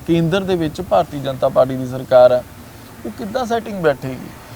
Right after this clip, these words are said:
ਕਿਉਂਕਿ ਕਿਤੇ ਨਾ ਕਿਤੇ ਸਰਕਾਰਾਂ ਨੂੰ ਵੀ ਇਹ ਲੱਗਦਾ ਹੈ ਵੀ ਇਹ ਕਿਹੜਾ ਸਾਡੀ ਪਾਰਟੀ ਦੀ ਸਰਕਾਰ ਹੈ, ਅਸੀਂ ਕਿਤੇ ਨਾ ਕਿਤੇ ਤੰਗ ਪਰੇਸ਼ਾਨ ਕਰੀਏ ਇਹਨਾਂ ਨੂੰ। ਇਹ ਇਸ ਤਰ੍ਹਾਂ ਦਾ ਵੀ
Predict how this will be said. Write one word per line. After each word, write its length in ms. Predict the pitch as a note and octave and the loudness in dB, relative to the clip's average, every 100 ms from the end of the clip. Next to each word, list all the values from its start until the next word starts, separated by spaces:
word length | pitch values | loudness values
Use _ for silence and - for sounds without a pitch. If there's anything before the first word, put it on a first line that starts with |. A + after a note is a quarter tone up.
| - | -12
ਕਿਉਂਕਿ 220 | G3+ G#3+ A#3+ | -8 -6 -6
ਕਿਤੇ 240 | A3 G#3 | -2 4
ਨਾ 120 | G#3 | 4
ਕਿਤੇ 320 | A3 G#3+ A#3 | 4 0 -2
ਸਰਕਾਰਾਂ 500 | G3+ G3+ F3 D3+ D#3+ | -2 0 6 10 10
ਨੂੰ 160 | F#3+ G3 | 8 2
ਵੀ 80 | G3+ | -6
ਇਹ 180 | G3 G#3 | -6 4
ਲੱਗਦਾ 320 | F#3+ D#3+ E3 | 4 8 10
ਹੈ 180 | F3+ G3 - - F#3 | 10 6 -8 -14 -6
ਵੀ 80 | |
ਇਹ 120 | A3 B3+ | -4 4
ਕਿਹੜਾ 180 | B3+ | 6
ਸਾਡੀ 280 | A#3+ A#3 G#3+ | 6 4 0
ਪਾਰਟੀ 320 | A3 G#3+ A3 | 8 8 8
ਦੀ 140 | G#3 G#3 | -2 -8
ਸਰਕਾਰ 480 | G3+ G3+ G#3 F#3+ F#3+ | -6 4 6 8 6
ਹੈ, 120 | F#3 - D3+ | 0 -2 -2
ਅਸੀਂ 160 | D3+ G3+ | -2 -4
ਕਿਤੇ 240 | G#3 G3+ | -10 -8
ਨਾ 100 | G#3+ | -8
ਕਿਤੇ 220 | G#3+ - - | -8 -12 -4
ਤੰਗ 160 | G#3 G3+ | -2 -2
ਪਰੇਸ਼ਾਨ 480 | - G3 F#3 G3+ G#3+ | -6 -6 -2 -2 -2
ਕਰੀਏ 320 | A3+ A#3+ C4+ | -4 -2 -2
ਇਹਨਾਂ 240 | B3+ B3 | 0 -2
ਨੂੰ। 140 | A#3+ A3+ - F3+ - | -4 -10 -10 -8 -4
ਇਹ 80 | F#3+ - | -4 0
ਇਸ 160 | F3+ D#3 | 0 2
ਤਰ੍ਹਾਂ 320 | - A3+ A#3 | 6 6 6
ਦਾ 100 | A#3 | 4
ਵੀ 220 | A3 | 2